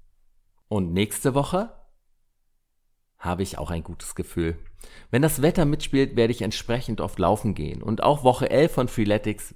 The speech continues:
wird gerockt. Morgen koche ich mir für die ganze Woche Chili und gehe mir die Zutaten für den Smoothie kaufen. Eventuell werde ich mir abends nochmal ein Dürüm holen oder doch lieber ein Burrito, weil ich das Dönerfleisch langsam wieder über habe.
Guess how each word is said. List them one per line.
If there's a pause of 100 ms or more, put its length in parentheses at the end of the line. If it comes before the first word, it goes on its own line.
wird (160)
gerockt. (480)
Morgen
koche
ich
mir
für
die
ganze
Woche
Chili
und
gehe
mir
die
Zutaten
für
den
Smoothie
kaufen. (440)
Eventuell
werde
ich
mir
abends
nochmal
ein
Dürüm
holen
oder
doch
lieber
ein
Burrito,
weil
ich
das
Dönerfleisch
langsam
wieder
über
habe.